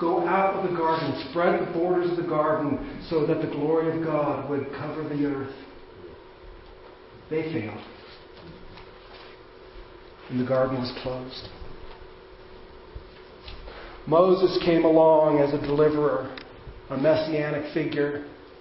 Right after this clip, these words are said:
and he did a really good job for a while, and then he struck the wa-, rock twice. Not even, and he was not even allowed to enter into the promised land. He failed. Along comes Joshua, another messianic figure.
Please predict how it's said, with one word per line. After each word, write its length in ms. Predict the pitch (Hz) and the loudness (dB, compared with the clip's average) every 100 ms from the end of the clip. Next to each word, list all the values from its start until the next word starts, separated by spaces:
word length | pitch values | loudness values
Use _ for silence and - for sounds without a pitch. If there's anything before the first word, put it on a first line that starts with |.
| - - - | -20 -20 -6
and 80 | 180 | -2
he 60 | 196 | 2
did 140 | 233 | 4
a 40 | 185 | 6
really 320 | 180 185 170 | 6 6 6
good 220 | 175 170 | 6 6
job 360 | 156 156 147 151 | 6 6 4 4
for 100 | 151 | 2
a 80 | 135 | 4
while, 600 | 139 139 139 127 107 - - - - - 127 | 4 2 2 -2 -6 -12 -18 -20 -20 -18 -6
and 140 | 135 | -2
then 140 | 147 | 0
he 120 | - - | -2 -2
struck 220 | 143 - | -4 -4
the 100 | 123 | -2
wa-, 220 | 131 - | -2 0
rock 320 | 143 127 - - | -2 -4 -8 -8
twice. 320 | 127 120 - - - - - - - - - | -6 -6 -8 -14 -16 -18 -20 -20 -18 -18 -6
Not 200 | 151 160 | 2 6
even, 400 | 175 170 151 151 | 8 8 6 2
and 280 | 160 147 147 | 0 -2 -2
he 120 | 147 | -2
was 140 | 156 151 | 0 4
not 200 | 156 156 | 4 6
even 160 | 156 | 4
allowed 300 | 156 151 151 | 4 4 4
to 100 | 151 | 2
enter 300 | 156 143 147 | -2 -2 0
into 140 | 147 143 | 0 -2
the 180 | 135 - | -4 -4
promised 400 | 147 139 143 - | -2 0 -2 -4
land. 340 | 139 127 117 - | -4 -4 -6 -6
He 220 | 143 - | -8 -4
failed. 380 | 135 120 110 - - - - - - - - - - - - - 120 | -4 -4 -8 -12 -16 -20 -20 -20 -20 -20 -20 -20 -20 -20 -20 -16 -6
Along 400 | 139 156 151 151 | 2 4 4 0
comes 400 | 151 147 143 - | 0 0 -2 -2
Joshua, 680 | 151 143 143 147 143 131 135 - - - - - - - - | 2 2 2 -2 -4 -6 -8 -14 -18 -20 -20 -20 -20 -16 -4
another 300 | 143 147 143 | 0 4 6
messianic 680 | 143 143 156 143 139 - - | 4 4 2 2 2 -2 -2
figure. 500 | 147 127 135 131 | 0 0 -4 -6